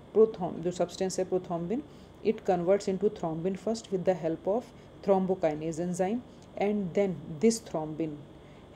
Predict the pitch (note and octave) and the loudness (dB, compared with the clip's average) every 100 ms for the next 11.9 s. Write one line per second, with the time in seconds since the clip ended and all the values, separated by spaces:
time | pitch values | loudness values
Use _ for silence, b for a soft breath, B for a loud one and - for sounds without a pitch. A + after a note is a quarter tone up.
0 | E3 G3+ A#3+ - - - - - - - | 0 2 2 0 -14 -14 -20 -20 -6 2
1 | A3+ A3+ G#3+ F3+ E3 D#3+ D3+ G3 G#3 - | 4 4 4 0 2 0 0 -4 -4 -4
2 | F#3 F#3 A3+ A3+ - F#3 F3 - F#3+ F#3 | -2 4 4 2 -4 0 0 0 -4 -2
3 | E3 - F3 F3+ F#3 F#3 - F3+ F3 F3+ | -4 -4 -6 0 0 0 2 2 2 -2
4 | E3 F3 F3 F#3 G#3 F3+ - F#3 E3+ E3+ | -2 -2 -2 0 0 0 0 0 0 0
5 | F#3 F3+ F3 E3+ D#3+ E3+ E3 D#3+ E3 - | -4 -2 0 0 -2 -4 -2 0 -2 -4
6 | - - - - A3 A3+ C4+ G3+ - G3+ | -10 -10 -20 -4 -4 -2 2 2 2 2
7 | F#3+ F#3 E3 D#3 E3 E3 A3+ - E3+ D#3+ | 2 2 -4 -2 -4 -2 -6 -4 -4 -4
8 | D#3+ A#3+ B B B F#3+ G3 - F#3 - | -2 -4 B B B -4 -4 -2 -4 -4
9 | E3+ E3 F3+ - C4+ - D#3+ D#3+ D#3+ D3+ | -4 -2 -4 -4 -4 -2 -2 -2 -4 -6
10 | - A3+ B3 G3+ D#3+ E3 E3+ D#3 D3+ - | 0 0 0 0 -2 -2 -6 -6 -8 -8
11 | F#3 F#3+ - F#3+ - G#3 A#3 A3+ | -6 -4 0 -2 0 0 2 4